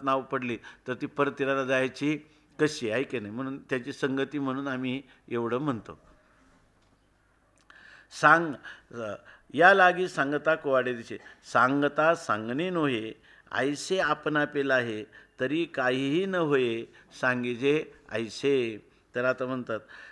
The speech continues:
की "सांगता सांगणे नोहे." इथं का बरं तुम्ही म्हणता की "सांगता कुवाडे दिसे"? सांगण्याला फारच, अ, अवघड वाटतं. कारण काय आहे? "सांगता" आणि "सांगणे नोहे", कारण सांगणाराच सिद्ध होत नाही,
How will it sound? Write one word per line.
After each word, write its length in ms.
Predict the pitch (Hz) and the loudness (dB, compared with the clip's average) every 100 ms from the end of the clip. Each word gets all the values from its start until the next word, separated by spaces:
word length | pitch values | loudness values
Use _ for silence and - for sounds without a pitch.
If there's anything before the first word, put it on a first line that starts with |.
| - | -12
की 300 | - 147 160 180 - - | -2 0 0 -4 -14 -8
"सांगता 680 | - 139 151 147 147 151 | 4 4 6 0 2 2
सांगणे 500 | 165 147 120 117 131 | 2 0 -2 -2 -4
नोहे." 200 | 156 135 98 - - | -2 -4 -6 -12 -6
इथं 180 | 170 180 | -4 -2
का 220 | 190 214 | 6 6
बरं 360 | 196 196 185 180 - - - | 6 4 4 2 -4 -20 -6
तुम्ही 160 | 160 | -2
म्हणता 300 | 160 151 151 | 0 0 0
की 340 | 143 139 151 147 - - - | -2 -2 -4 -4 -8 0 4
"सांगता 420 | 139 151 151 151 | 6 6 2 0
कुवाडे 580 | 147 143 143 139 139 135 | 2 0 2 2 2 0
दिसे"? 420 | 131 - 117 117 - - - | -6 -10 -10 -10 -18 -20 2
सांगण्याला 520 | 135 139 147 147 151 151 | 4 4 2 0 0 -2
फारच, 360 | 131 131 147 - | 0 0 0 -4
अ, 180 | 139 135 - - | -4 -4 -8 -8
अवघड 380 | - 135 139 127 | 2 4 6 4
वाटतं. 360 | 123 117 - 107 - - - | 4 0 -2 -12 -14 -20 -2
कारण 340 | 120 151 175 | 2 2 0
काय 200 | 165 147 | 0 2
आहे? 180 | 120 123 - - - | 2 -2 -10 -20 -20
"सांगता" 840 | - - 135 147 151 151 156 156 | -8 4 6 6 0 0 2 2
आणि 220 | 139 143 | 0 -4
"सांगणे 640 | 139 - 123 120 120 123 147 | -6 -2 0 0 -4 -2 -2
नोहे", 340 | 139 120 110 - - - _ | 0 -2 -4 -8 -14 -20 _
कारण 200 | 120 131 | -2 -2
सांगणाराच 1040 | 143 - 131 139 147 156 160 170 - - - | -2 2 4 4 2 2 4 2 -2 -20 -8
सिद्ध 200 | 147 131 | -4 2
होत 280 | 139 139 151 - - - 127 | 4 4 2 -2 -20 -16 0
नाही, 340 | 147 147 120 | 2 4 0